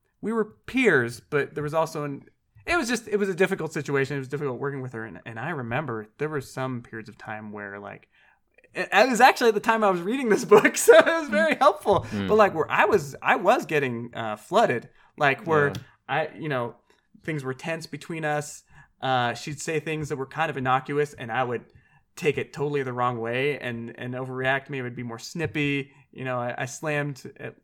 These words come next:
Speaker 1: more than one door in, in, uh, frustration once after meeting with her. Um,
Speaker 2: <laughs>
Speaker 1: in some ways,
Speaker 2: Nice.
Speaker 1: it wa-, it, this was just the nature of a relationship that we were
Speaker 2: Interesting.
Speaker 1: pretty open.
Speaker 2: Okay.
Speaker 1: But in some ways, it was, it was bad.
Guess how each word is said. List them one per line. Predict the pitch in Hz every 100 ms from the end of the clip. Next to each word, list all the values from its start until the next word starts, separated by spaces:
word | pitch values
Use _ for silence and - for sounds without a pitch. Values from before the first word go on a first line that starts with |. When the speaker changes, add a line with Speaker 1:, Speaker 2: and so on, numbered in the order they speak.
| _
Speaker 1:
more | 143 151 143
than | 135
one | 147 147 131 - 143
door | 151 151 139 135 147
in, | 143 139 131 127
in, | 135 131 127
uh, | 127 123
frustration | 120 147 147 151 143 151 139
once | 131 127 127
after | 127 127 131
meeting | 127 123
with | 127 123
her. | 127 123 120 _ - - _
Um, | 139 127 123 117 113 110 -
Speaker 2:
<laughs> | - 104 -
Speaker 1:
in | 208
some | 214 311
ways, | 285 233
Speaker 2:
Nice. | 214
Speaker 1:
it | 202 - 123 104
wa-, | 117 302
it, | 180
this | 202
was | 180
just | 170 170
the | 160
nature | 160 160 160
of | 135
a |
relationship | 131 143 151 165 170 -
that | 147
we | 147
were | 147
Speaker 2:
Interesting. | 160 175
Speaker 1:
pretty | 170 139 -
open. | 151 175 180 214 _ -
Speaker 2:
Okay. | - 123 110 - 170
Speaker 1:
But | 170
in | 160
some | 180
ways, | 165 147
it | 147
was, | 139 131
it | -
was | 139
bad. | 127 147 135